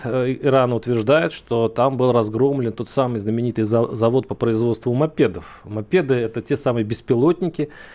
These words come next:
э, которые, э, вроде бы как бы поставлялись России для войны, э, для спецоперации,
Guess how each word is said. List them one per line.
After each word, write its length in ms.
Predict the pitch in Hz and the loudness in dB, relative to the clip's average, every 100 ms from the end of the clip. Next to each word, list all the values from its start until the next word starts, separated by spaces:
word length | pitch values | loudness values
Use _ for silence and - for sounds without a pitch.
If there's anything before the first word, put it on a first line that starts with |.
| - - - | -20 -20 -14
э, 320 | - 117 113 | -4 2 2
которые, 560 | 107 - - 127 131 127 | 2 0 0 2 2 2
э, 280 | 120 120 120 - | 2 -2 -6 -6
вроде 420 | 123 107 131 151 | -8 0 0 2
бы 180 | 143 143 | 2 2
как 280 | 139 123 113 | 2 -4 -2
бы 240 | 127 120 - | 0 0 -4
поставлялись 720 | - - 135 117 120 113 117 - | -6 -4 0 2 2 2 -2 -2
России 560 | 110 - - 156 165 | 0 0 0 2 2
для 200 | 117 107 | 0 -2
войны, 440 | 110 107 107 113 110 | 0 -2 -2 -4 -4
э, 380 | 101 104 110 107 | -8 -8 -8 -6
для 400 | 104 123 113 107 - | 0 2 2 2 -2
спецоперации, 880 | - - 131 - 131 127 123 135 127 | -10 -4 -2 -2 0 2 2 2 -2